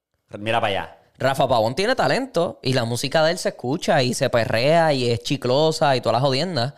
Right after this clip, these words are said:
Speaker 2: Y tuvo un ron cuando el trap, que eso era como que palo tras palo, tras palo, tras palo. Pero de repente desapareció la faz de la tierra.
Speaker 1: Esa presión a mí,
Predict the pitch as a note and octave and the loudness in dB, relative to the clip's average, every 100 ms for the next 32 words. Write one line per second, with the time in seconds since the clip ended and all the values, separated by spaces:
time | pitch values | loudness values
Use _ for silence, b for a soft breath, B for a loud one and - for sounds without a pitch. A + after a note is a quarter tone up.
0 | b b b - A#2+ A2 A#2+ D#3+ B2 A#2+ | b b b -4 -2 2 2 2 2 2
1 | C#3+ F3+ E3+ D3 C3 A#2+ A#2+ B2 A#2 B2 | 2 0 -2 -2 0 -2 -2 -2 2 2
2 | E3+ - G3+ C3+ A#2+ C3 C#3+ E3+ E3+ C#3 | 0 -2 0 0 2 2 2 0 0 0
3 | A#2 A2+ - G#2 A#2+ - C3 A#2 C3 B2+ | -2 -4 -2 0 0 -2 -2 0 0 -2
4 | - B2+ C#3+ - A#2 A2+ - B B B | -2 -2 -2 -2 0 0 -2 B B B
5 | B - C#3 C3+ - F#3 B3 A#3 G3 F3 | B -10 -6 -4 -4 -6 -6 -6 -2 -2
6 | D#3 D#3 G3+ G#3 G#3+ G#3 C#3 C#3+ D#3 - | -2 -2 -2 -2 -2 0 0 -2 -4 -10
7 | - - G#2 G#2+ G#2+ G#2 G#2 G2 F2+ F2+ | -16 -10 -6 -6 -6 -10 -10 -10 -12 -12
8 | F#2+ G2+ G2 G2 | -12 -10 -12 -14